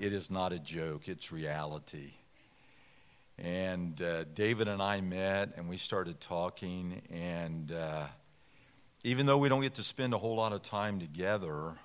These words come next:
we do spend a lot of time talking on the phone with each other and texting occasionally.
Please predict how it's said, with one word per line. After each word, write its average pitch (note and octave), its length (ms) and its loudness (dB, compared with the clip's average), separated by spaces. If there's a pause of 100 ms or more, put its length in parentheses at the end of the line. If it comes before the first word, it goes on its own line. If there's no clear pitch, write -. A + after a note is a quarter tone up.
(140)
we F#2 140 -8
do G2+ 160 -4
spend G#2+ 260 -4
a G2 40 -2
lot F#2+ 180 0
of F2 100 -4
time F2+ 600 -4
talking F#2+ 340 -4
on E2 120 -6
the D2+ 60 -10
phone F#2 320 -4
with D#2 160 -10
each D#2 220 -14
other F2 380 -10 (1080)
and E2 400 -2
texting G#2 500 0
occasionally. E2 960 -6